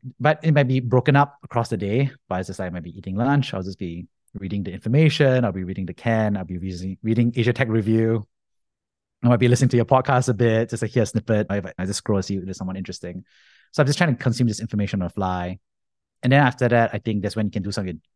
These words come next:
deeper work, which is, okay, these are the set of founders that have reached out. What is the help they need? We're not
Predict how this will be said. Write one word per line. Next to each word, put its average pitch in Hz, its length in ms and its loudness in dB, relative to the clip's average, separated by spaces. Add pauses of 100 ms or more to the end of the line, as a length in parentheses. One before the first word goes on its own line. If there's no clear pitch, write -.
deeper 98 260 -4
work, 131 380 -2 (240)
which 104 180 -4
is, 95 140 -4
okay, 101 260 -8
these 117 220 4
are 110 60 2
the 101 60 0
set 107 160 0
of 95 100 -4
founders 95 560 -4
that 87 220 -6
have 92 140 -8
reached 104 200 -4
out. 110 240 0 (400)
What 113 260 -4
is 101 100 -6
the 95 100 -8
help - 280 -6
they 98 100 -8
need? 127 440 4 (460)
We're 92 100 -6
not 98 160 -8